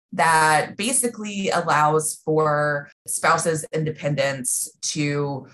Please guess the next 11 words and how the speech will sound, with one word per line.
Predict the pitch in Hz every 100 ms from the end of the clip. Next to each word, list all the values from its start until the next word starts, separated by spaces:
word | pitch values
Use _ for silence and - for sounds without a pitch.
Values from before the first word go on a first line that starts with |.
| -
disenroll | 170 180 - 190 175 156 143 135 139 147
from | - 139 139 139 139
a | - 139 135 135 131
Section | 127 147 - 151
one | 143
twenty-five | 143 156 135 123 127 113
non-calendar | 120 123 - 135 131 131
year | 127 123 -
plan | 131 127 127 123 117
and | 135 123
have | 127 127 123 120